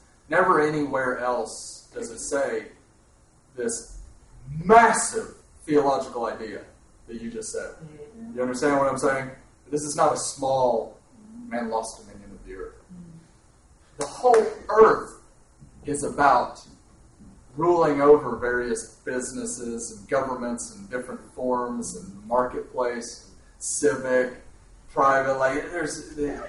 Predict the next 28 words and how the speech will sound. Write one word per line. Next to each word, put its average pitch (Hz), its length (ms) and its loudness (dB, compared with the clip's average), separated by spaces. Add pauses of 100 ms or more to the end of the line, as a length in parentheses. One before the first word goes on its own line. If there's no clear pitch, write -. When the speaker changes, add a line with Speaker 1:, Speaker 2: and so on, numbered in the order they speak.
(140)
Speaker 1:
the - 60 -8
head 170 240 2
of 147 200 4
this, 143 260 10
the 139 80 -2
head 147 180 2
of 143 160 -2
that, 135 320 0
the - 80 -12
head 139 160 -4
of 127 140 -6
this, 127 280 -4
right? 123 140 2
We 127 160 -4
got 147 280 8
heads 151 240 2
over 135 260 4
everything. 123 500 -2
Like, 110 160 -6 (800)
that 165 340 0
is 147 200 -2
a, 123 120 -4
it's 120 220 -10
a 113 80 -4
huge 220 800 -2
idea 120 600 0
to - 160 -16
say 110 420 -6